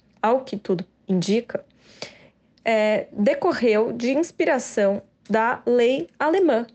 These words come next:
que foi a lei que foi pioneira pra regular os grupos e a lei brasileira se espelhou.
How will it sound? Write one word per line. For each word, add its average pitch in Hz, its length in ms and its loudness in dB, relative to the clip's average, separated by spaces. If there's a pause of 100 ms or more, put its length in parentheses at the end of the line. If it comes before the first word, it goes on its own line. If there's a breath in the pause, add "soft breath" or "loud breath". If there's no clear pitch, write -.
(200)
que - 140 -20
foi 302 220 2
a 294 60 4
lei 226 340 2
que 226 360 -4
foi 226 220 -2
pioneira 220 480 2
pra 202 160 -4
regular 196 360 0
os 190 120 -2
grupos 262 460 0
e 311 100 2
a 285 60 2
lei 226 140 2
brasileira 220 460 0
se 233 120 -10
espelhou. 247 420 -2